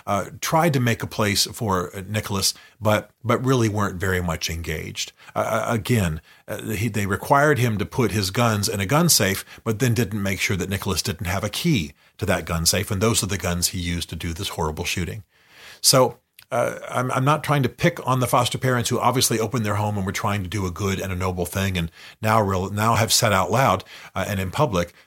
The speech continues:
that they, they didn't realize they had such a monster living in their home. I mean, that's the tragedy. That's, that's the kind of turning to darkness that, that's going to happen in this situation.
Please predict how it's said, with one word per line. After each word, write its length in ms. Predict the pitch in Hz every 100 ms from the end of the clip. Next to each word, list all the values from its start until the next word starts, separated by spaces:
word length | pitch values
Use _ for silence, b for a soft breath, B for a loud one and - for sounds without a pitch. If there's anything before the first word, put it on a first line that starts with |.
| b
that 160 | 98
they, 200 | 110 98
they 120 | 95
didn't 200 | 101 101
realize 320 | 101 92 90 95
they 80 |
had 160 | 98 92
such 160 | 90 -
a 60 |
monster 380 | 85 87 82 95
living 300 | 85 82 85
in 80 | 82
their 160 | 80
home. 280 | 80 87 76
I 40 | 80
mean, 140 | 85
that's 260 | 95 98 -
the 100 | -
tragedy. 600 | 104 92 82 82 85 87
That's, 240 | 90 -
that's 200 | - -
the 120 | -
kind 280 | - 101 95
of 140 | 85 - B B B
turning 320 | - 120 110
to 80 | 101
darkness 500 | 87 90 - 87 87
that, 200 | - 82
that's 160 | 90 -
going 180 | 98 87
to 80 |
happen 280 | 98 117 95
in 100 | 82
this 120 | 85
situation. 640 | - 85 - 92 90 - 104